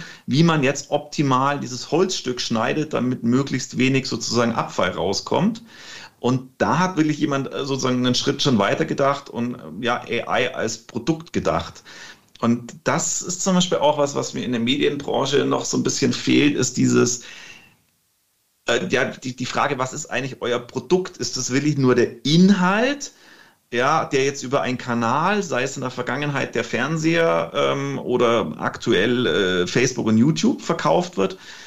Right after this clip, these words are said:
Oder hat man auch den Mut, sozusagen sich mal zu überlegen, kann ich ein A-I-Produkt bauen, also ein, ein, ein Medium, ja, äh, das A I integriert, also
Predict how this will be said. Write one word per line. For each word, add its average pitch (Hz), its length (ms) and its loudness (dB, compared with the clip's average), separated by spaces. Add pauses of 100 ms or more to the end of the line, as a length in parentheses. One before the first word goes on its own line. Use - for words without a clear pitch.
(280)
Oder 165 540 2 (760)
hat - 240 -4
man 143 160 0
auch 123 200 -6
den 127 160 0
Mut, 147 320 4
sozusagen 143 440 0
sich 135 140 -6
mal 131 200 -2
zu 120 100 -8
überlegen, 135 340 0
kann 143 260 -4
ich - 200 -6
ein 117 240 0
A-I-Produkt 120 1120 -4
bauen, 101 440 2
also 107 440 -4
ein, 104 200 0
ein, 110 720 2 (340)
ein 117 180 2
Medium, 185 680 4 (200)
ja, - 520 -4 (120)
äh, 139 180 0
das - 320 -4
A 123 300 2
I 151 60 0
integriert, 151 760 -2
also 113 420 0